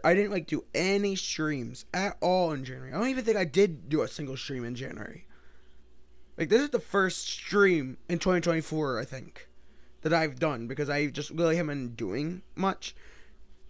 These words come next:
There's a few games I wanna do videos on, and then I found out that the game's actually just really boring for videos. Like, I, I'll play on free time, but they're not really good for videos. So, I'm just starting to do, you know what? I'm gonna go back to Minecraft videos, but I don't really have much I can do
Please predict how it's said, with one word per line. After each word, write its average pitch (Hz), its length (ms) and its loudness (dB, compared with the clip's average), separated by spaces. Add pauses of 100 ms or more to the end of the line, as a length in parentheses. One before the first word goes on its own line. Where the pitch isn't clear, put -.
(180)
There's 202 240 6
a 214 60 6
few 208 240 2
games 196 340 6
I 180 60 4
wanna 165 240 4
do 160 100 8
videos 151 420 2
on, 165 160 2
and 139 120 -2
then 120 80 -2
I 123 60 -6
found 139 260 -4
out 135 160 -2
that - 260 -10
the 131 60 -6
game's 135 320 -4
actually 135 240 -6
just 120 260 -10
really 120 300 2
boring 120 420 -4
for 131 160 -8
videos. 123 600 -2
Like, - 180 -4
I, 147 180 2
I'll 160 200 0
play 147 260 2
on 135 120 -2
free 139 200 -8
time, 151 400 -8 (580)
but - 120 -14
they're 175 100 2
not 165 180 2
really 127 200 0
good 127 160 0
for 135 120 -8
videos. 127 580 -8 (360)
So, 180 460 4
I'm 180 180 0
just 170 160 -4
starting 160 340 2
to 151 80 0
do, 143 300 0
you 170 80 0
know 185 80 2
what? - 200 -4
I'm 180 120 0
gonna 170 80 2
go 165 140 4
back 156 100 -2
to 151 80 -2
Minecraft 180 320 0
videos, 131 420 -8
but - 100 -6
I 180 60 0
don't 196 140 -2
really 180 200 -2
have 151 360 -2
much 143 220 -2
I 151 80 -4
can 135 160 -4
do 123 400 -2